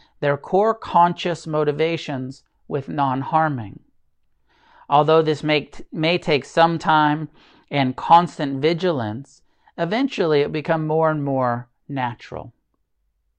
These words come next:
All who strive to have more positive intentions and actions report an increased level of happiness,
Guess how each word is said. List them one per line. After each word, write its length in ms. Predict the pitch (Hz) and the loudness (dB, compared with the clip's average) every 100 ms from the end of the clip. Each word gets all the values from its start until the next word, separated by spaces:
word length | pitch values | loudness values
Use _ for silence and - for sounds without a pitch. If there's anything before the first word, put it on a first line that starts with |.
| _ _ _ _ _ - _ - - - _ _ _ | _ _ _ _ _ -20 _ -20 -20 -20 _ _ _
All 360 | - 180 226 233 | 8 10 12 10
who 160 | 220 202 | 8 2
strive 420 | - 175 160 160 | 4 6 8 6
to 120 | 160 | 2
have 240 | 151 151 151 | 4 4 4
more 180 | 147 | -2
positive 540 | 143 156 156 160 160 160 | 2 6 6 4 -2 -4
intentions 800 | 160 165 135 131 139 131 127 - - - | -4 -2 -4 -4 -6 -4 -6 -10 -20 -6
and 200 | 151 147 | -2 2
actions 560 | 135 127 - 123 120 - _ - | 2 0 -6 -8 -8 -12 _ 0
report 520 | 151 147 170 175 175 | 0 0 2 2 2
an 160 | 143 131 | 0 -2
increased 580 | 127 - 170 185 - | -4 -4 -2 -2 -4
level 460 | 170 156 147 151 147 | -2 0 0 0 -2
of 140 | 131 | -2
happiness, 880 | 131 - 151 151 160 127 113 123 - | -6 -2 -2 -2 -4 -6 -8 -12 -20